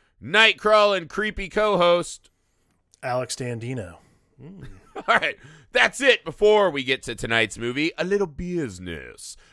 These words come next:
Speaker 1: Uh, please take a second right now, right now, and leave us a rating and review wherever you find the show,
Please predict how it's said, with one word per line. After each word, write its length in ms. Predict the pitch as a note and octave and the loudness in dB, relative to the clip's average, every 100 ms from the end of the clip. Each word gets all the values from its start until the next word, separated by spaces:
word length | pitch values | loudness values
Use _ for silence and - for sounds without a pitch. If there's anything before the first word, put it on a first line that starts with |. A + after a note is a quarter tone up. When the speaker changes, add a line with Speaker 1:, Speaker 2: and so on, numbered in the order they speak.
| _ | _
Speaker 1:
Uh, 200 | F#3 G#3 | 0 0
please 340 | - C#4+ C4+ - | -2 -4 -4 -4
take 180 | D3+ | -6
a 60 | A#2 | -6
second 380 | - A2+ B2 B2 | -4 -4 -4 -6
right 200 | G2+ A#2 | -2 -2
now, 260 | G#2+ G2+ G#2 - | -2 -6 -6 -8
right 360 | D#3 G#3 G#3+ - _ _ | 2 4 4 0 _ _
now, 840 | A2 D#3+ E3 D#3 C#3+ C3 A2+ E2 C#2+ _ _ - | -14 -8 -6 -6 -6 -6 -6 -8 -12 _ _ -12
and 100 | D3+ | -4
leave 160 | A#3 | 0
us 140 | A3+ F3 | 0 -2
a 40 | |
rating 360 | E3+ E3+ D#3 D3+ | -2 2 2 0
and 80 | C#3+ | -4
review 280 | A#2 B2 | -4 -4
wherever 300 | A#2+ A#2+ A#2 | 0 0 0
you 160 | A#2 A2 | -4 -6
find 340 | A2 B2+ A#2 | -2 -2 -2
the 40 | G#2 | -6
show, 340 | - C3 B2 | -4 -2 -2